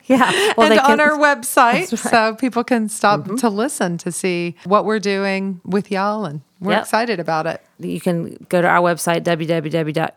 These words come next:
Speaker 1: pediatric D T dot com. As I do three W's or two, four, I don't know. Anyway,
Speaker 2: That's okay.
Speaker 1: three W's, pediatric D T dot com. And they can click to hear this podcast,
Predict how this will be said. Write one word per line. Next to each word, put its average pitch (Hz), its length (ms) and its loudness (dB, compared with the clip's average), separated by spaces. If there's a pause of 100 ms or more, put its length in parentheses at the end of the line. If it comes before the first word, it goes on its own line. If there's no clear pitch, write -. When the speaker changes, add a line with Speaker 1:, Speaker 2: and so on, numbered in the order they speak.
(120)
Speaker 1:
pediatric 165 560 -4
D 160 120 -6
T - 160 -8
dot - 180 -8
com. - 140 -16
As 185 120 -4
I 185 100 2
do 175 180 -4
three 185 200 -2
W's 190 420 0
or 165 80 -4
two, 160 300 -4 (120)
four, 156 360 -2
I 147 80 2
don't - 140 -2
know. 151 120 -2
Anyway, 160 380 0
Speaker 2:
That's 165 240 -8
okay. 180 100 -4
Speaker 1:
three 208 140 6
W's, 175 600 2
pediatric 165 640 -2
D 156 140 -2
T 156 140 -2
dot - 180 0
com. 151 260 -2 (320)
And 175 240 2
they 180 160 2
can 170 560 -2
click - 300 0
to 170 160 -6
hear 165 160 0
this 247 180 2
podcast, 139 680 -2